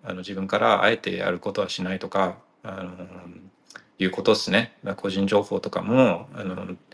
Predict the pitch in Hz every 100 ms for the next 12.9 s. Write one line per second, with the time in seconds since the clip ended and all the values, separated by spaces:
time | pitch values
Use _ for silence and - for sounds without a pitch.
0 | - - _ 110 117 - 214 226 208 180
1 | 180 - - - 165 120 156 104 87 101
2 | 95 90 90 - - 113 117 117 123 120
3 | - - _ _ _ - - 185 - 180
4 | 208 165 175 - _ _ - - 117 131
5 | 135 127 113 120 120 123 127 - - 95
6 | 117 107 104 95 92 98 104 110 107 127
7 | 143 - 87 - 117 110 - 131 98 95
8 | 190 147 151 - - 104 - - 104 156
9 | 180 107 - - 123 160 - - - 92
10 | 104 - 135 165 104 92 - 113 160 185
11 | - - 95 - 90 117 98 - 90 85
12 | - - 98 - 92 87 87 92